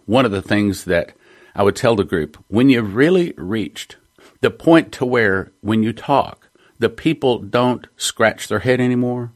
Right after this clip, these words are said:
they don't touch their eyes, they don't shift in the seats, when everybody freezes, when there's no more blinks, when there's no one else clearing their throat, when there's no one in the room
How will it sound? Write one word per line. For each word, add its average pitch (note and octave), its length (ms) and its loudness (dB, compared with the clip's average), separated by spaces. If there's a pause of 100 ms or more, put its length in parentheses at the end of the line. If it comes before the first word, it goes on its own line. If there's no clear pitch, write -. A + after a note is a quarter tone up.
(360)
they A2+ 160 2
don't G#2 200 -2
touch - 280 -4
their - 160 -2
eyes, A#2 600 0
they A#2 140 -2
don't A2 160 -4
shift - 400 -4
in A#2 100 -2
the G#2 80 -4
seats, A#2 480 -6 (520)
when A#2+ 180 -2
everybody C3 540 2
freezes, A2+ 960 -4 (420)
when A#2 160 -2
there's A2 220 0
no B2+ 100 2
more D3 220 4
blinks, A#2+ 720 -4 (280)
when A2 140 -2
there's A#2+ 180 -2
no C#3 120 4
one D3 140 6
else D3 200 4
clearing C#3+ 480 2
their C#3 120 4
throat, G#2+ 480 -4 (360)
when B2+ 160 -2
there's B2 200 0
no C3+ 220 2
one D3+ 260 4
in C3+ 140 2
the C3 80 2
room C3+ 400 0